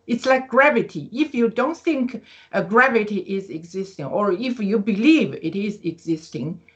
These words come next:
it is there. It's as simple as that,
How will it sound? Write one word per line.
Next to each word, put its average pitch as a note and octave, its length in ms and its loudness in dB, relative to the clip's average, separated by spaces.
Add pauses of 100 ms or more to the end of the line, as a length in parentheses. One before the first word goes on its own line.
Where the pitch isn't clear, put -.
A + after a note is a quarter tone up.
(260)
it - 120 2
is E4 280 6
there. - 440 4 (280)
It's - 340 -10
as - 180 -14
simple A#3+ 460 2
as E3+ 160 -4
that, G3 420 0